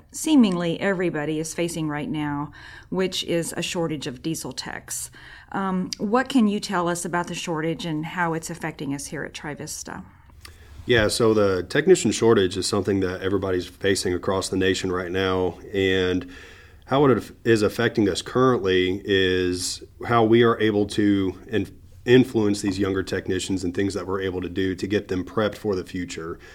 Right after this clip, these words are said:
Speaker 2: So we're not focused on the shortage currently. We are working on developing the future. Um, we are having the mindset of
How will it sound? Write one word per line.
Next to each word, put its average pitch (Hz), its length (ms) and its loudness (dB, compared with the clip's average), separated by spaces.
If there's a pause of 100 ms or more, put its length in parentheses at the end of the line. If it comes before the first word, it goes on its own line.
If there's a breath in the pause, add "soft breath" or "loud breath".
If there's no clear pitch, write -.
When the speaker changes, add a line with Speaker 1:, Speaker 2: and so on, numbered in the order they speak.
(420 loud breath)
Speaker 2:
So 104 180 4
we're 120 140 8
not 135 220 4
focused 117 480 4
on 110 160 4
the 92 100 0
shortage 104 540 0
currently. 104 440 2
We 98 180 2
are 101 120 4
working 98 400 0 (220)
on 98 260 0
developing 101 540 0
the 85 100 -6
future. - 540 -10 (160)
Um, 85 520 -8 (140)
we 110 220 4
are 104 300 4
having 117 280 2
the 107 80 4
mindset 104 540 2
of 92 520 -4